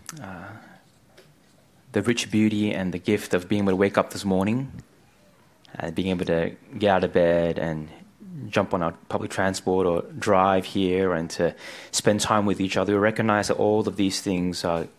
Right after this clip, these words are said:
gifts from you. Uh, forgive us for times when we have thought that all of this is a work of our own hands.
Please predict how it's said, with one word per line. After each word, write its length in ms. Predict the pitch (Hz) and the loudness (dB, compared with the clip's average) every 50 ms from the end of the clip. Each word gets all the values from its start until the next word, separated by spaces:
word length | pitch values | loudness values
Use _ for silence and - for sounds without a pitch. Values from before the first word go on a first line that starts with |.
| - | -6
gifts 240 | 101 107 95 - - | -4 -4 -2 -2 -4
from 180 | - 82 - - | -4 -4 -4 -6
you. 440 | 87 85 80 78 78 78 78 - - _ _ _ _ _ _ _ _ _ _ _ _ _ _ _ _ - _ _ - - _ _ _ _ _ _ _ _ _ _ _ _ - | -4 -4 -4 -4 -6 -8 -10 -14 -20 _ _ _ _ _ _ _ _ _ _ _ _ _ _ _ _ -20 _ _ -20 -20 _ _ _ _ _ _ _ _ _ _ _ _ -6
Uh, 120 | - 87 | -4 -4
forgive 320 | 95 - 110 95 113 110 107 | -2 -2 -2 0 2 2 4
us 160 | 110 107 - | 2 2 0
for 140 | - - 98 | 0 0 0
times 680 | - - - 107 98 95 101 120 143 147 139 - - - | 0 0 0 2 2 2 2 0 -2 -2 -4 -6 -6 -2
when 400 | - 101 95 92 92 92 92 90 | 0 0 0 0 -2 -4 -4 -4
we 160 | 92 92 90 | -4 -4 -4
have 280 | 90 95 92 90 87 | -2 -2 -2 -2 -2
thought 420 | - - - - 110 98 87 - - | -4 -6 -4 0 0 0 0 0 0
that 220 | 85 87 - - - | -2 -2 -2 -2 -2
all 280 | - 104 104 107 107 95 | 0 2 2 4 2 2
of 120 | 90 90 | 0 0
this 200 | 98 95 90 - | 0 -2 0 -2
is 120 | 107 95 | -2 -2
a 20 | 98 | -2
work 220 | 85 98 95 92 - | 0 0 0 2 2
of 140 | 87 - | 0 2
our 60 | 92 92 | 0 0
own 120 | 92 90 | 0 -2
hands. 720 | 90 - - 92 92 101 123 147 160 - - - - - | -4 -4 -4 -2 -2 -2 -4 -4 -6 -8 -10 -10 -12 -12